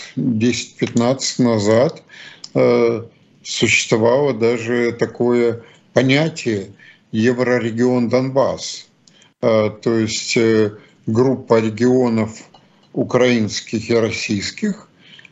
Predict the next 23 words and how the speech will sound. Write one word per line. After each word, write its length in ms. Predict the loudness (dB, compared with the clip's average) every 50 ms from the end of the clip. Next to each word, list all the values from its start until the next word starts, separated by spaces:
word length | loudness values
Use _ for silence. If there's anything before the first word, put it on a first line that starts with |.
| _ 0
э, 140 | 0 0 2
где 460 | 0 -2 -2 0 2 2 4 4 2
практически 720 | 0 -2 -4 -4 -4 -6 -8 -6 -4 -2 -4 -2 0 0
не 160 | 2 2 2
существовало, 1080 | 0 -2 -2 -2 0 0 -2 0 2 2 2 4 4 4 4 4 4 2 0 -2 -4 -8 -14 -20 -20 -20 -20 _ -2
э, 120 | -2 0
границ, 800 | 2 2 2 2 2 2 0 0 -2 -2 -4 -4 -8 -10 -6 -4
меж-, 380 | -2 -2 0 0 0 0 -2 -2
где 460 | -4 -4 -4 -2 0 2 2 2 2
шел, 480 | 0 0 0 0 0 0 0 -2 -6 -10 -20 -20 -20 -20 _ _ _
э, 240 | -2 0 2 2 2
очень 600 | 2 2 2 2 0 0 0 0 0 0 0 -2 -6 -8 -4
мощный 1000 | 0 2 2 2 2 2 2 0 0 0 0 0 2 2 2 0 0 -2 -6 -10 -20 _ _
обмен, 720 | 0 0 2 2 2 4 4 4 4 2 0 -2 -6 -10 -14 _ _ _ _ _ _ _ _ _ _ _ _ _ _ 0
э, 760 | 2 4 4 4 4 4 4 4 4 4 4 2 2 2
разными 440 | 4 4 2 2 2 0 -2 -2 0
людьми, 520 | 0 0 0 0 0 2 2 2 2 2 2
как 280 | 0 0 -2 -2 -4
трудовыми 580 | -4 -4 -2 0 0 2 2 2 2 2 2 0
ресурсами, 720 | 0 0 -2 -4 -4 -4 -4 -4 -4 -4 -2 0 0 0
так 340 | 0 0 0 0 0 -2 -6
и 40 | -10
пенсионерами, 1120 | -4 0 0 2 2 2 2 2 2 2 2 2 2 2 2 2 0 0 0 -2 -2